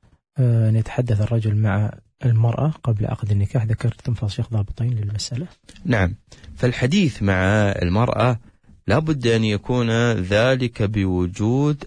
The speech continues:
Speaker 2: المحرم، بمعنى انتفاء الخلوة الشرعية، وانتفاء الخلوة الشرعية أضبط ما يكون أن يكون ذلك تحت إشراف ال-، المحرم.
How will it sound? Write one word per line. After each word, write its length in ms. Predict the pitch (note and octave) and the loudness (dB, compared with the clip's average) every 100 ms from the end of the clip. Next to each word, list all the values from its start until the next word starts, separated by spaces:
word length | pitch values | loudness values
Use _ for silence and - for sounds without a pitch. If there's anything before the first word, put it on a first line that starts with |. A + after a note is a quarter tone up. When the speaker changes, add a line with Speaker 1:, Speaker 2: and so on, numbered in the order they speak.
| - | -4
Speaker 2:
المحرم، 540 | F#2+ G2 - G2+ E2 - _ _ - _ _ _ _ | -2 -2 -2 -2 -2 -4 _ _ -20 _ _ _ _
بمعنى 680 | G#2 G2+ G2+ F2+ G#2 C3+ F#2+ - _ _ - | 0 2 2 2 2 2 -2 -8 _ _ -4
انتفاء 640 | F#2+ F#2+ G#2 - D#3+ D#3+ | -4 -2 -4 0 2 2
الخلوة 360 | G2+ - D3+ D#3+ | 0 -2 -2 0
الشرعية، 680 | - E3 E3+ B2+ F2+ A#2+ - _ - - - - | -2 -2 -2 0 0 -2 -8 _ -20 -20 -20 -4
وانتفاء 420 | G#3 C#3 C#3+ B2+ | -2 -2 0 0
الخلوة 320 | F#2 C#3 F#2 | 0 0 0
الشرعية 640 | E2+ - E2+ G#2+ B2 C#3 - _ _ | -2 -4 -2 0 2 0 -4 _ _
أضبط 680 | G2 F2 - G#3+ A#2+ F#2+ E2 | -12 -8 -2 0 0 -2 -2
ما 180 | F#2 F#2 | 0 2
يكون 600 | F2+ E2+ - B2+ F#3 A#3 | 2 -2 -2 -2 0 -2
أن 160 | B3 C#3+ | -2 0
يكون 320 | F#2+ C#3 A2 | 0 0 -2
ذلك 400 | F#2+ F#2+ B2 B2+ | 2 2 2 0
تحت 440 | A#2 - A#2+ - G#2 | -4 -2 -6 -2 0
إشراف 800 | F#2 - - F2+ A2 B2+ - - _ _ _ _ _ _ _ - | 0 -2 0 2 2 0 -4 -20 _ _ _ _ _ _ _ -8
ال-، 920 | - F2+ E2+ - - - - - - | -2 -2 -2 -6 -8 -10 -12 -12 -4
المحرم. 760 | F#2+ F2 E2+ E2+ - E2+ E2+ E2+ | 0 0 0 -2 -4 -2 0 -2